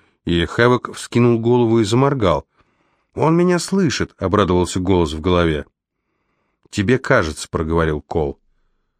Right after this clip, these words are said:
В дверь постучали. "Кол, ты разговариваешь по телефону?" спросил Алластер. "Нет", крикнул Кол, "это я... Хэвоку". "Ладно",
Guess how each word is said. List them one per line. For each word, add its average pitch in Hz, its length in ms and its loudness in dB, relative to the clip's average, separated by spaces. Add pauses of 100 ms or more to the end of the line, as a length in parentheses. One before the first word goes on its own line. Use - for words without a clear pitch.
(140)
В 78 140 -8
дверь 101 280 0
постучали. 85 720 -4 (1400)
"Кол, 104 420 2 (560)
ты 95 120 -2
разговариваешь 104 680 2
по - 80 -4
телефону?" 170 560 2
спросил 87 540 -2
Алластер. 78 500 -2 (1120)
"Нет", 147 680 2
крикнул 104 420 2
Кол, 101 320 2
"это 101 160 0
я... 135 560 2 (280)
Хэвоку". 95 760 0 (880)
"Ладно", 92 680 2